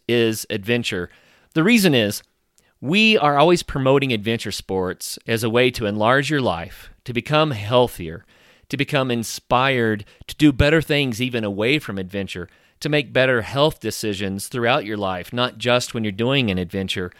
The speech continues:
you know, to make better friends, to build community, to find ways to reach out and help your fellow humans, right, with all the needs that are on the planet.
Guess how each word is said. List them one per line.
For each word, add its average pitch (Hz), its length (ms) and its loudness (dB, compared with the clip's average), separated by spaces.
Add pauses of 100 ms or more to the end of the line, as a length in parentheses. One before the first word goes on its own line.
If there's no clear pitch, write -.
(440)
you 143 100 -2
know, 127 160 6
to 131 440 4
make 143 800 2 (300)
better 156 240 6
friends, 165 880 -2 (140)
to 127 100 -6
build 147 380 4
community, 143 920 2 (380)
to 139 300 0
find 160 420 2
ways 123 400 4
to 110 140 -4
reach 131 280 0
out 120 380 2
and 110 140 -6
help 135 260 -2
your 113 400 -4 (160)
fellow 165 220 4
humans, 139 760 0
right, 135 460 0
with 120 340 2 (460)
all 180 220 4
the 156 100 2
needs 147 280 -4
that 120 120 0
are 113 80 0
on 113 140 2
the 107 60 -4
planet. 107 520 -2